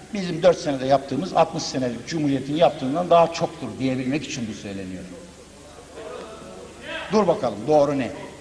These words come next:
Şimdi soruyorum. Sayın hükümetten ve Sayın İktidar Partisi sözcüsünden, gelin buraya söyleyin. Yirmi dört bin köyde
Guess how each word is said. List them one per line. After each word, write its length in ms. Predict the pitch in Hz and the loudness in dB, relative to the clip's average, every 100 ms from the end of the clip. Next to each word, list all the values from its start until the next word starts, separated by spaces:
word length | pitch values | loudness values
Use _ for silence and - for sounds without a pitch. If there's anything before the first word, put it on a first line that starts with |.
| - - - - - - - - - - - | -20 -20 -20 -18 -18 -18 -16 -18 -18 -20 -6
Şimdi 260 | - 285 269 | 0 2 4
soruyorum. 480 | 277 269 254 190 147 - - - - - - - - - | 8 8 10 6 4 -6 -10 -14 -16 -20 -20 -20 -20 -16
Sayın 380 | - - 202 214 | -12 4 6 6
hükümetten 640 | 196 175 190 175 - 190 175 | 2 -2 0 0 2 4 4
ve 80 | |
Sayın 380 | 165 - 170 180 - - - - - - - - - 165 | 4 6 6 6 -2 -12 -16 -18 -20 -20 -20 -20 -14 -12
İktidar 360 | 139 151 180 | 0 4 4
Partisi 340 | 175 147 135 - | 6 2 2 -4
sözcüsünden, 760 | 156 139 110 - 123 143 202 - - - - - | -2 -2 -4 -6 0 2 0 -6 -16 -18 -16 0
gelin 300 | 196 233 196 | 4 4 4
buraya 240 | 190 185 | 2 2
söyleyin. 680 | 185 175 175 165 139 - - | 2 0 2 2 0 -2 -8
Yirmi 320 | 151 214 202 165 | -4 -2 0 0
dört 240 | 190 - | 0 0
bin 140 | 151 135 | -4 -2
köyde 520 | - 147 131 165 | 2 2 6 4